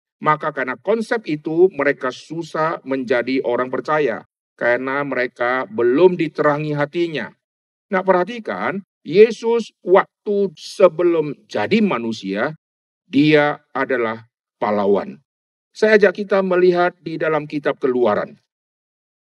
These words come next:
Perhatikan di dalam Keluaran pasal kelima belas,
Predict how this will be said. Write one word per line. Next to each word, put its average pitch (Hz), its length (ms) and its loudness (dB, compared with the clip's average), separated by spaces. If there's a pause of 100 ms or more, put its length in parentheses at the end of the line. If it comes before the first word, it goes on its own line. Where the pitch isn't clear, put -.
(160)
Perhatikan 214 720 0
di 175 160 -4
dalam 175 240 0
Keluaran 156 560 -2
pasal 139 640 -4
kelima 127 560 -4
belas, 104 400 -4